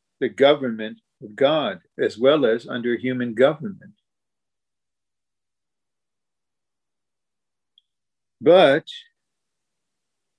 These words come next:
we are not under the rule of God simply because we're under the government of God.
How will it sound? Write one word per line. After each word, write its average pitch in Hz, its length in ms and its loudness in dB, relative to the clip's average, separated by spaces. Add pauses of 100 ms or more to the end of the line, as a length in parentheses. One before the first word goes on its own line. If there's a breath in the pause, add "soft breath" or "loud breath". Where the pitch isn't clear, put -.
(400)
we 147 100 -2
are 143 160 0
not 160 400 -2 (760)
under 139 260 -4
the 127 160 -2
rule 139 400 -4
of - 220 -8
God 107 540 -4 (800)
simply 156 520 0
because 127 1040 -8 (960)
we're 139 160 4
under 143 300 0
the 120 140 0
government 117 640 -2
of 101 160 -14
God. 101 360 -12